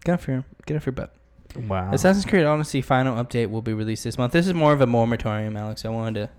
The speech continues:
Speaker 1: let's do, let's do a moment of silence. Thank you. Thank you for respecting my wishes, Alex. Assassin's Creed Odyssey final update will be released this month. This is over by Steven Totelo over on Kotaku.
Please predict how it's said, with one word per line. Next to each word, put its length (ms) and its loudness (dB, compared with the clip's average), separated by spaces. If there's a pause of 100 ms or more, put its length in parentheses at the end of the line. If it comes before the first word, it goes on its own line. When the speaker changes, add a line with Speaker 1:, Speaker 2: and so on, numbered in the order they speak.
(260)
Speaker 1:
let's 120 -2
do, 320 2
let's 100 -6
do 100 4
a 40 4
moment 240 0
of 40 -10
silence. 320 -12 (2500)
Thank 180 -8
you. 80 -14 (400)
Thank 160 -8
you 80 -12
for 120 -10
respecting 420 -14
my 120 -18
wishes, 260 -12
Alex. 340 -10 (340)
Assassin's 360 2
Creed 180 4
Odyssey 340 2
final 340 -2 (280)
update 340 -4
will 160 -6
be 180 -4
released 520 -8 (200)
this 200 -12
month. 240 -16
This 120 -10
is 60 -8
over 200 2
by 260 0 (380)
Steven 500 -2
Totelo 420 -2 (460)
over 100 -6
on 60 -4
Kotaku. 380 -6